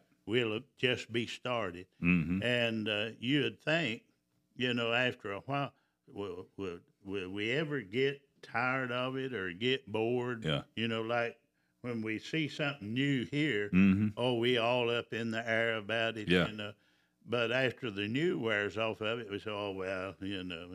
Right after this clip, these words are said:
Speaker 1: it,
Speaker 2: Yeah.
Speaker 1: it don't mean
Speaker 2: Yeah.
Speaker 1: anything." But I believe every time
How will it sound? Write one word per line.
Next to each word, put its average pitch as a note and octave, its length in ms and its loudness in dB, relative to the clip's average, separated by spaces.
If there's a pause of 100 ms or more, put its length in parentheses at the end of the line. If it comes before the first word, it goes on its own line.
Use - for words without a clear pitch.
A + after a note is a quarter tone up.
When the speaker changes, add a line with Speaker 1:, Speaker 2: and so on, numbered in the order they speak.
(100)
Speaker 1:
it, F#2+ 180 -10
Speaker 2:
Yeah. E2 220 6 (280)
Speaker 1:
it A2 220 -12
don't G2 260 -6
mean G2+ 280 0
Speaker 2:
Yeah. F2 140 4
Speaker 1:
anything." G2 440 -2 (340)
But G#2 300 -4
I B2+ 180 2
believe C#3+ 460 0
every C#3+ 340 -4
time F#2+ 540 -6